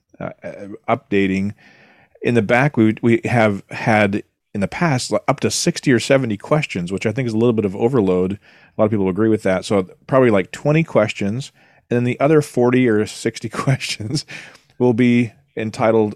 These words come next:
for a, for discussion. So I, I think that's really what, I think that enhances the experience. Even the guys in the fifties, or even when Preston put the work together, I think that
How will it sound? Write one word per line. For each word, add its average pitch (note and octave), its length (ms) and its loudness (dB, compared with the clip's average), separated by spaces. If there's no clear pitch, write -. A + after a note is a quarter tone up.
for A2 460 2
a, G#2 80 -2
for A2+ 240 -2
discussion. G2+ 680 -4
So A#2+ 420 2
I, A#2 200 -2
I A#2 60 -2
think D#3 220 -2
that's C#3+ 240 2
really C#3+ 280 2
what, A#2 320 0
I A#2 60 -14
think E3 180 -2
that B2+ 200 0
enhances B2 560 -2
the A2 120 -2
experience. A2+ 560 -4
Even F#3+ 240 0
the C#3+ 60 0
guys C#3 380 0
in A#2+ 120 -6
the A2 120 -4
fifties, A2 600 -4
or G#2 120 0
even C#3+ 220 -2
when A2+ 160 -4
Preston G2+ 600 -6
put - 200 -4
the F#2+ 140 -2
work G#2+ 280 -4
together, F2+ 520 -6
I - 40 0
think - 380 -4
that G2 140 -4